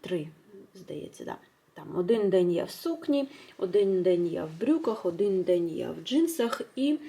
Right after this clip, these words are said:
е, три ковтинки можна змінювати навіть на протязі дня. Ну, не знаєш, да, там, чи буде жарко, спекотно, чи, м, коротше, хай буде з, з запасом,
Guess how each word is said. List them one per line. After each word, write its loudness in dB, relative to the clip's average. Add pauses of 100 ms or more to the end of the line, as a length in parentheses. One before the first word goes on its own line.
(460)
е, -2
три 4
ковтинки 4
можна 6
змінювати 2
навіть 4
на 2
протязі -2
дня. 2 (400)
Ну, 2
не 8
знаєш, -2
да, 0
там, -8
чи -8 (120)
буде 0
жарко, 2
спекотно, 0
чи, -6
м, -4 (760)
коротше, -14
хай -4
буде -6 (260)
з, -20
з -10
запасом, -4